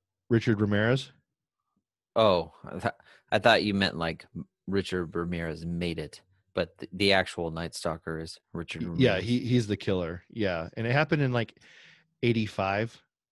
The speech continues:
Speaker 1: so we were all youngins. I think
Speaker 2: I
Speaker 1: you
Speaker 2: was
Speaker 1: guys
Speaker 2: born in eighty-five.
Speaker 1: Yeah, so, and then I watched this movie that didn't get good reviews, but I think Wilson would really like it.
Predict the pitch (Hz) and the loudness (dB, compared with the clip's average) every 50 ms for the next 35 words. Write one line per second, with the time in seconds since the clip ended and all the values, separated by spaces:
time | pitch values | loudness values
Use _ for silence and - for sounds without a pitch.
0 | _ _ - - - 101 98 95 95 92 87 104 110 117 113 110 110 104 101 101 | _ _ -16 -6 -2 0 0 0 0 -2 -4 -2 0 2 2 4 4 2 2 2
1 | 101 98 104 95 98 98 101 107 110 110 - - _ _ _ _ _ _ _ _ | 0 0 -2 -2 -2 -2 -4 -6 -6 -10 -14 -20 _ _ _ _ _ _ _ _
2 | _ _ _ _ _ _ - - 110 123 107 110 110 107 95 - 101 92 90 87 | _ _ _ _ _ _ -6 -2 0 2 4 6 4 4 2 0 -6 -10 -10 -6
3 | 90 101 101 117 123 110 90 85 85 85 85 85 82 85 82 82 87 90 - _ | -2 2 4 4 4 2 0 -2 -2 -4 -4 -4 -6 -6 -6 -8 -8 -12 -16 _
4 | _ _ _ _ _ - 101 101 92 90 85 82 - _ _ - - - 107 95 | _ _ _ _ _ -6 -4 -2 -2 -4 -6 -8 -12 _ _ -6 -2 0 0 0
5 | 95 90 - _ _ _ _ _ _ _ _ _ _ _ _ _ _ - - - | 0 -2 -6 _ _ _ _ _ _ _ _ _ _ _ _ _ _ -10 -4 0
6 | 131 127 139 135 127 127 131 - - - - - - - - 143 160 247 - - | 2 4 4 4 4 2 0 -6 -14 -20 -20 -20 -16 -10 -2 0 2 2 2 2
7 | - 247 - - 180 202 226 214 202 170 156 127 120 143 127 123 120 110 - - | 0 0 2 4 4 4 4 4 4 4 4 4 4 6 6 6 6 4 0 -4
8 | _ _ _ _ _ - 135 110 185 226 - 262 - 254 277 - 160 147 180 202 | _ _ _ _ _ -6 0 0 0 0 0 -2 -4 -4 -4 -4 -2 0 0 2
9 | 190 208 190 139 131 160 175 135 110 110 104 107 107 - 147 139 113 101 104 113 | 2 2 2 2 4 4 4 4 4 2 2 2 2 2 0 -2 0 2 4 4
10 | 117 120 - 120 104 101 90 92 95 98 101 98 95 95 101 98 98 87 80 | 4 4 2 0 0 0 0 0 0 2 2 2 2 2 0 0 -2 -2 -4